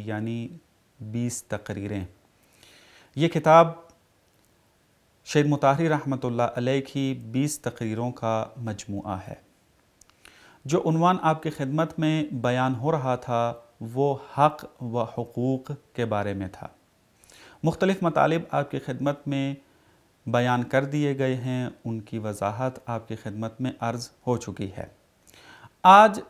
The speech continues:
جس نقطے کی طرف اشارہ کرنا ہے اور شہید مطہری رحمۃ اللہ علیہ نے اس نقطے کی طرف اشارہ کیا ہے،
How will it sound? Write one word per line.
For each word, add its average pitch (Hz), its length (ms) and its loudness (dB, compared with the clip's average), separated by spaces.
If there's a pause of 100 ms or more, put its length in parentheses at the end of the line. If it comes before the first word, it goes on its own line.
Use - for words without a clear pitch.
(100)
جس 170 220 -4
نقطے 156 280 0
کی 190 120 0
طرف 135 380 0
اشارہ 123 400 2
کرنا 131 420 0
ہے 156 60 2
اور 127 100 2
شہید 123 200 -4
مطہری 120 440 -2
رحمۃ 117 320 -6
اللہ 113 320 -4
علیہ 110 220 -6
نے 107 300 -6
اس 120 120 -12 (600)
نقطے 123 280 -2
کی 120 100 -4
طرف 110 300 -4
اشارہ 104 420 -4
کیا 147 340 0
ہے، 156 240 0